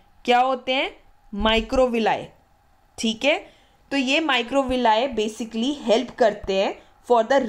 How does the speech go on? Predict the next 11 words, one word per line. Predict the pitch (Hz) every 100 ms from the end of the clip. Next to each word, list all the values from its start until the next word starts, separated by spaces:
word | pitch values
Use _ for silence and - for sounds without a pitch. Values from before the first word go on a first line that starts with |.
| 196
reabsorption | 226 269 214 190 196 175 - 175 165
के | 151
लिए। | 76 60 - _ -
किसके | 226 220 269
लिए | 269 294
हेल्प | 254 -
करते | 254 233 254
हैं? | 311 - _ _ -
For | 240
your | 247 311 226
reabsorptions। | 247 247 196 196 170 - 165 147